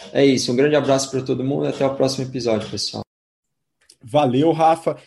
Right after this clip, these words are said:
Speaker 2: E aí você me lembrou de um conceito importante aí que direciona muita gente também a investir, que é o fomo, né? Aquele conceito interessante que é o Fear of Missing Out, né? O medo de ficar de fora, né? Isso também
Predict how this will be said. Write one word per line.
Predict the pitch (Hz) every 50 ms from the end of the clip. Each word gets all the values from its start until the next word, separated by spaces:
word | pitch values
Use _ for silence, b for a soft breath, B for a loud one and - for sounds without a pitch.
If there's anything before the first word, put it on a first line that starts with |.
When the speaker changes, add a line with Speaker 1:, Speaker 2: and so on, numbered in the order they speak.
| B -
Speaker 2:
E | 131
aí | 143
você | 147 - 185
me | 175 175
lembrou | 175 170 147 135 139 170 185
de | 165 143 160
um | 180 180 170
conceito | 170 - 190 180 147 131 - - 160 180 190 180 - 190
importante | 190 - - - 170 147 139 - 165 180 175 143 135 -
aí | 139 160 - B B B B B
que | B 220
direciona | 220 220 226 214 202 - 214 202 196
muita | 190 208 220 220 220 165
gente | 139 160 170 165 -
também | - 135 139 139 139
a | 139 131
investir, | 127 131 127 - - - 139 143 165 - B B B B B B _
que | _ - 143 156
é | 160
o | 170 170 156 139 123 113
fomo, | - - - - - - - 165 175 170 151 135 110 104 101 95 92
né? | 101 123 139 135
Aquele | 113 - - 131 131 135
conceito | 139 139 127 113 - - - 135 135 135 135 139
interessante | 127 131 139 131 123 110 - 135 147 151 135 - b b b b b
que | - -
é | 135 135
o | 139 139 139 135 127 120 117 110 104
Fear | 101 - - - 175 190 202 190 180 160
of | 156 147 143 - - 131
Missing | 135 165 196 185 - - - 156 135 123
Out, | 127 143 143 131 110 - - -
né? | 110 123
O | 127 123
medo | 120 117 120 131 147 160 165 156 151 156 151 143 b b b b b
de | 117 127 131
ficar | - 143 135 143 135 135
de | 135 135
fora, | 135 - - - 113 117 120 117 107 98 92 b b b b b
né? | - 117 120 123
Isso | 117 113 - 143 139
também | 135 185 151 131 135 143 151 139